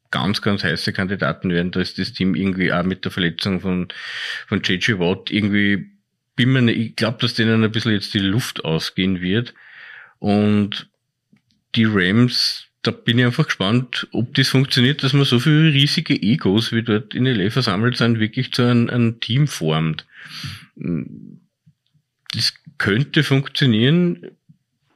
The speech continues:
aber allein mir fehlt der Glaube. Also der Glaube einfach, dass die,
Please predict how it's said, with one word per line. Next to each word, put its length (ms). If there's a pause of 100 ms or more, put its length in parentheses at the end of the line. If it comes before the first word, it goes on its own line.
(280)
aber 920 (280)
allein 340
mir 100
fehlt 320
der 80
Glaube. 540
Also 280
der 140
Glaube 300
einfach, 200
dass 220
die, 360